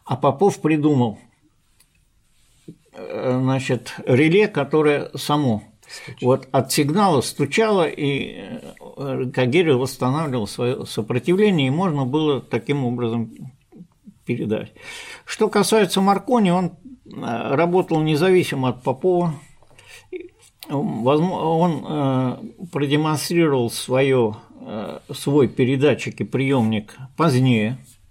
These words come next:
Speaker 1: чем Попов, но зато он быстро очень достиг успеха, и в частности, вот уже в де-, тысяча девятьсот первом году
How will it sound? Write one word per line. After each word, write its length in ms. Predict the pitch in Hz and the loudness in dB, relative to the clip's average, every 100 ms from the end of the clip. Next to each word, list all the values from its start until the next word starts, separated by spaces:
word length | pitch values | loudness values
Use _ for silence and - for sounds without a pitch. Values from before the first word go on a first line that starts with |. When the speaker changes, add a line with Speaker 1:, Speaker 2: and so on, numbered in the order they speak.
| _ _ | _ _
Speaker 1:
чем 220 | - 151 135 | -4 -4 -2
Попов, 540 | 165 160 160 139 - - - - - - - - - | -4 -2 -4 -4 -12 -20 -20 -18 -16 -18 -20 -16 -4
но 320 | 131 175 220 | 0 4 4
зато 480 | 220 - 220 220 180 | 4 4 4 6 4
он 720 | - 160 170 151 - - 120 | 0 2 2 -2 -10 -6 -2
быстро 420 | 120 202 - 175 151 | 4 4 2 0 2
очень 440 | 147 156 156 143 | 2 0 0 0
достиг 480 | 113 - 143 143 - - - | -2 -2 -4 -4 -12 -20 -12
успеха, 560 | - 117 - 160 170 156 | -6 -4 0 0 0 -2
и 200 | - 135 | 0 -2
в 120 | - | -2
частности, 540 | - 160 - 127 - 123 | -2 0 0 -2 0 -2
вот 240 | 120 120 | -2 0
уже 240 | 123 139 | 0 2
в 80 | 120 | 2
де-, 100 | 113 | 0
тысяча 540 | 113 - 151 147 - 120 | -4 0 0 0 -2 -2
девятьсот 560 | 120 113 - 123 - | 0 0 0 -4 -4
первом 380 | - 123 107 101 | -2 0 0 0
году 420 | 104 123 202 196 | -2 2 2 2